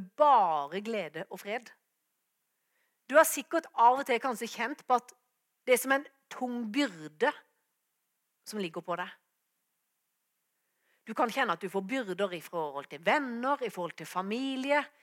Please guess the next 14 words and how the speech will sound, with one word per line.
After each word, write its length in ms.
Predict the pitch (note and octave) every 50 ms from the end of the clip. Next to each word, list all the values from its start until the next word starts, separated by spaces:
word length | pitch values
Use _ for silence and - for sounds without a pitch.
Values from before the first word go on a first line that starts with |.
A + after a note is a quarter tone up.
| _ _ _ _ _ -
i 80 | F#3
forhold 240 | - F#3+ E3 D#3 -
til 80 | - D3
sykdom 560 | - - - D4 C#4 C4 - - - C4+ C4
du 80 | C4 -
kanskje 320 | B3+ C4 A#3 - C4+ A3+
bærer. 480 | B3+ A#3+ A#3+ A#3+ A#3 A#3+ - C#4 - - _ _ _ _ _ _ _ _ _ _ _ _ _ _ _ _ -
Altså, 220 | B3 A3 C#4+ C#4 - - - _ _ _ _ _ _ _ _ _ _ -
du 60 | B3+
kan 120 | - D4 A#3
kjenne 220 | - D4+ C4+ A3+
at 120 | A3 - C4
det 80 | A#3+ A3+ A3
er, 60 | A3+